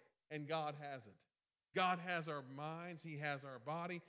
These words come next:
He's protecting us. He's keeping us that night, right? We trust him. We trust him to protect us. We trust him to keep us. And so what's he gonna do? That's when he can really talk to us.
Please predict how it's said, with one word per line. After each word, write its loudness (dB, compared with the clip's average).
He's 0
protecting -4
us. -2
He's -6
keeping -10
us -8
that -2
night, -4
right? 4
We -2
trust 4
him. 0
We 0
trust 4
him -2
to -2
protect 2
us. -4
We -2
trust 0
him -2
to -2
keep -6
us. 6
And 2
so 4
what's 2
he 0
gonna 4
do? 0
That's -2
when -4
he -6
can -8
really -6
talk -8
to -12
us. -18